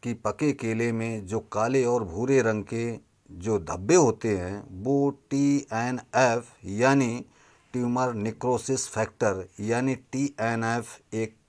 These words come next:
कैंसर रोधक प्रोटीन है जो हमारे शरीर में कैंसर के खतरे को कम करती है। दोस्तों, पका केला गठिया, वात रोगों एवं हृदय के लिए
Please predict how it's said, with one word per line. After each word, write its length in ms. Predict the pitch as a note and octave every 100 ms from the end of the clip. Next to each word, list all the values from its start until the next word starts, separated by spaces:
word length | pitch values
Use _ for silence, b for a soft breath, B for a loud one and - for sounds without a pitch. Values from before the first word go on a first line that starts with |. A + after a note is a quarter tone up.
| -
कैंसर 460 | B2 C3 C3+ C3+
रोधक 420 | A#2+ G#2+ A2 A#2 -
प्रोटीन 420 | G#2 G2 A#2+ B2+
है 460 | G2 G#2 G#2+ b b b b
जो 140 | F#2 A#2
हमारे 440 | - G#2 A#2 A2+
शरीर 480 | - G#2 B2 B2+ A#2+ -
में 240 | G#2 A2
कैंसर 480 | G#2+ A2 B2 A#2 A#2
के 180 | G#2+ A2+
खतरे 380 | - F#2 A2+ A2+
को 200 | - A2
कम 260 | - B2+
करती 420 | B2 G#2+ - A2+
है। 340 | G2+ G#2 A2 A2 b b b b F2+
दोस्तों, 640 | B2+ D3 - D#3+ D#3+ D#3+ - -
पका 280 | B2 D3+ D#3
केला 400 | - C3 C#3 C3+
गठिया, 560 | G#2 A2+ A#2 C3+ C#3
वात 380 | B2+ A2 A#2+ -
रोगों 480 | B2+ B2+ B2+ C3 C3+ - -
एवं 280 | A#2 B2 A2+
हृदय 540 | A2 G#2 A2+ C3 B2 - -
के 80 | G#2+
लिए 440 | G#2+ A#2 B2+ C3+